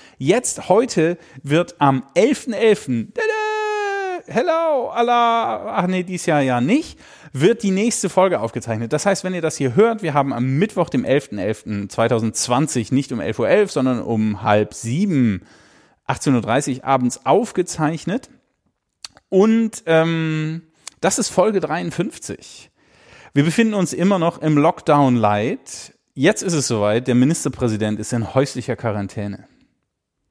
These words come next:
Macht jetzt aber irgendwelche Insta,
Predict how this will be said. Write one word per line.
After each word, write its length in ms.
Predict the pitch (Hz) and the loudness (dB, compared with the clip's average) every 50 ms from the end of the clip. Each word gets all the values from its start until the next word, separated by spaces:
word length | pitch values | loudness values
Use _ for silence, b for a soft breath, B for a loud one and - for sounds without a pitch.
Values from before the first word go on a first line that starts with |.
| _ b b b b b b b b b b b | _ b b b b b b b b b b b
Macht 320 | - 110 135 170 - - | -4 -2 -2 -2 -2 0
jetzt 220 | - 131 123 - - | 0 0 0 -2 -2
aber 320 | 113 123 113 117 117 - | -2 0 2 2 0 0
irgendwelche 420 | 143 139 135 135 127 120 - - 123 | 0 -2 0 0 -2 -2 -4 -6 -10
Insta, 1000 | - _ 160 165 196 220 220 - - - 139 127 120 117 113 110 107 107 110 - | -6 _ 0 0 0 0 0 -2 -2 0 2 2 4 2 2 2 0 -2 -4 -8